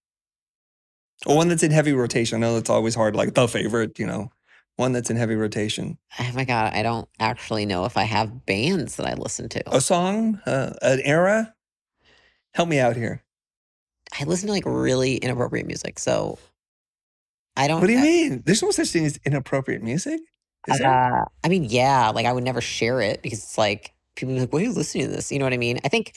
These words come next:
Speaker 1: Are you a believer? What are you talking about here?
Speaker 2: No, I just think it's, um, I like the beat, but, like, if you listen to the lyrics, it's like, "Choke that bitch on the floor, fuck her from behind," you know?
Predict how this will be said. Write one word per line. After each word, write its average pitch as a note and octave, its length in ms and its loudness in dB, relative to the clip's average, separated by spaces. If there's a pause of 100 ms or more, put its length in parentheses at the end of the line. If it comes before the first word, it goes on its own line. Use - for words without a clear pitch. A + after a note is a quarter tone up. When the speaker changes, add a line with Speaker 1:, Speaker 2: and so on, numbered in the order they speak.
(140)
Speaker 1:
Are - 60 4
you D#3+ 80 6
a - 20 2
believer? F#3 500 4
What D#3+ 120 0
are - 20 0
you G3 60 -2
talking F#3+ 260 2
about A#2 200 0
here? A2 340 -4
Speaker 2:
No, C#3+ 640 0
I C3 120 4
just C3+ 180 -2
think C3+ 140 -2
it's, - 300 -2
um, G#2 540 2 (440)
I C#3+ 80 4
like D3+ 200 2
the C#3 80 2
beat, C#3 340 -2 (120)
but, - 140 -2
like, C3 200 0 (120)
if B2+ 140 -4
you C#3 80 0
listen C3+ 280 -2
to C3+ 80 -6
the A#2+ 100 -6
lyrics, B2+ 460 0
it's G#2+ 160 -4
like, G2 280 0 (320)
"Choke B2 220 -6
that B2+ 200 -4
bitch A2 220 -2
on B2+ 80 -6
the A#2+ 60 -6
floor, C#3 380 0
fuck C#3 240 -2
her B2+ 40 -2
from B2+ 200 -4
behind," E3 420 2
you A#3+ 80 2
know? C4+ 180 4